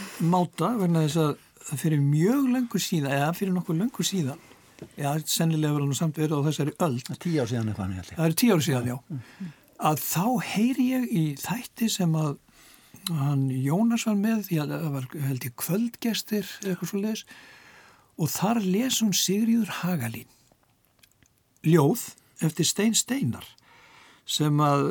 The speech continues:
Speaker 1: eh, kom í, í fyrstu ljóðabókina hans, Rauður loginn brann, frá nítján hundruð þrjátíu og fjögur. Og í, í,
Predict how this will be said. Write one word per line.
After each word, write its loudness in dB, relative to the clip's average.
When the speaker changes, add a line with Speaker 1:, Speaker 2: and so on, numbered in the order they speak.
Speaker 1:
eh, 0
kom 2
í, 6
í 2
fyrstu 0
ljóðabókina 0
hans, -2
Rauður 4
loginn 4
brann, -2
frá 0
nítján 0
hundruð -2
þrjátíu -4
og -6
fjögur. -4
Og 6
í, 2
í, -4